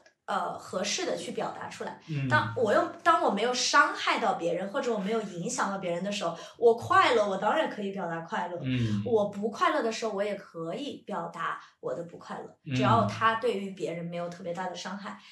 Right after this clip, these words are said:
Speaker 2: 是。
Speaker 1: 但在中国的文化里面，其实的确大家是非常讲究“中庸之道”，用儒家的话来说，我们说是中庸之道。然后对于，呃，说佛家的词来说是中道的。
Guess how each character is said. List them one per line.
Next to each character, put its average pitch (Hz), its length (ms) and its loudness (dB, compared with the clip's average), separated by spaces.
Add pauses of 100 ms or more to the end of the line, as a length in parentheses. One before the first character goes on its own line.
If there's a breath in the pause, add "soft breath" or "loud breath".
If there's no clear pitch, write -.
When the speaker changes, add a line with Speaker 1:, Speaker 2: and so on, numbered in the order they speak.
(120 loud breath)
Speaker 2:
是。 - 400 -4
Speaker 1:
但 349 240 2
在 302 200 2
中 - 320 -4
国 202 160 4
的 202 100 -2
文 185 280 -6
化 262 240 -2
里 190 160 -6
面， - 220 -12 (100)
其 - 180 -4
实 220 400 -2
的 196 220 -8
确 - 340 0
大 214 200 -2
家 220 100 -2
是 220 160 -6
非 226 200 -6
常 185 220 -10
讲 - 300 -8
究 185 300 -4 (240 loud breath)
“中 240 280 2
庸 233 200 -2
之 226 160 -4
道”， 220 260 -2
用 214 160 0
儒 180 220 -6
家 233 200 -2
的 214 120 0
话 190 180 -6
来 170 100 -2
说， 175 200 -6
我 165 40 -6
们 170 80 -10
说 196 160 -10
是 190 160 -12
中 185 220 -10
庸 175 160 -14
之 185 220 -12
道。 - 200 -10 (360 loud breath)
然 190 160 -4
后 233 140 -2
对 226 280 0
于， 185 420 -6 (140 loud breath)
呃， 202 160 -4
说 240 180 -2
佛 170 280 -4
家 220 240 0
的 180 100 0
词 - 200 -8
来 170 140 -2
说 202 180 -8
是 202 180 -8
中 208 320 -6
道 - 220 -6
的。 - 180 -16